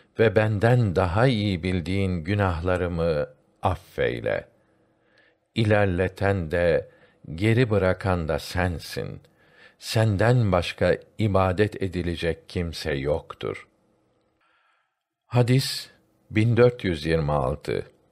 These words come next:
Ayşe, Allah ondan razı olsun, şöyle dedi: Rasulullah sallallahu aleyhi ve sellem,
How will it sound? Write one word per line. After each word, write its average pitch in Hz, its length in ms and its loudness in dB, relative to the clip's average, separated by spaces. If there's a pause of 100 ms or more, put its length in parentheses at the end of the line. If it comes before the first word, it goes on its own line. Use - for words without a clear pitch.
(920)
Ayşe, 117 800 2 (680)
Allah 85 380 0
ondan 73 400 -2
razı 71 360 -2
olsun, 101 440 -2 (680)
şöyle 64 580 -2
dedi: 50 320 -8 (1900)
Rasulullah 123 800 0 (240)
sallallahu 82 840 0
aleyhi 76 420 0
ve 69 100 0
sellem, 85 600 -2